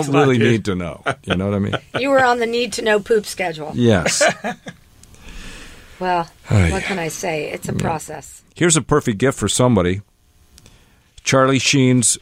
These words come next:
Speaker 2: hat and the
Speaker 3: Yes,
Speaker 2: ball
Speaker 3: his
Speaker 2: he threw
Speaker 3: baseball hat.
Speaker 2: in Major League
Speaker 3: Yeah.
Speaker 2: are up for sale.
Speaker 3: You know what that means?
Speaker 2: What?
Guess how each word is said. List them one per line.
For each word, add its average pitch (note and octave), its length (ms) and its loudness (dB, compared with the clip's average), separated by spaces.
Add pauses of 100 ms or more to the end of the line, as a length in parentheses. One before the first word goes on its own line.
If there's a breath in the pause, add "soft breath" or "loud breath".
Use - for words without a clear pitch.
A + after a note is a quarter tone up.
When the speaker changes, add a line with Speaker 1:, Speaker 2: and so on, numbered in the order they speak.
Speaker 2:
hat C#3 460 -2 (140)
and G#2 180 4
the F#2+ 40 4
Speaker 3:
Yes, F#2+ 100 2
Speaker 2:
ball B2 240 6
Speaker 3:
his G2 160 2
Speaker 2:
he - 80 -2
threw E3 180 2
Speaker 3:
baseball A3+ 200 0
hat. A#3+ 300 0 (140)
Speaker 2:
in G#2+ 300 2
Major B2+ 340 4
League F#2 400 2
Speaker 3:
Yeah. A#3 260 4
Speaker 2:
are E3+ 100 4
up - 120 -4
for G2 100 0
sale. D#2+ 300 -4
Speaker 3:
You B3 80 0
know B3+ 140 4
what A#3+ 160 2
that A#3+ 180 4
means? D#3 420 -6
Speaker 2:
What? F#3 280 2